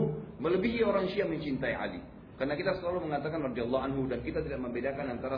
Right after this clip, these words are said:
sahabat-sahabat dan masing-masing fadilah kita berikan kepada mereka. Tapi orang Syiah mengkafirkan ahli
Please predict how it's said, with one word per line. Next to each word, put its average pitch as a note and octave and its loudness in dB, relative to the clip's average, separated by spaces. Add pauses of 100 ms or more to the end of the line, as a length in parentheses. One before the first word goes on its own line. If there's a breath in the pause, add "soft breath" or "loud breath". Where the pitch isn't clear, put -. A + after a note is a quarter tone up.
sahabat-sahabat B2 -2
dan C3 4
masing-masing C#3+ -4
fadilah C3 -2
kita B2+ -2
berikan A#2+ -2
kepada G#2 -2
mereka. G#2+ -2 (320 loud breath)
Tapi A#2+ -4
orang A3+ 4
Syiah A3+ -2
mengkafirkan A3+ 0
ahli G3+ 4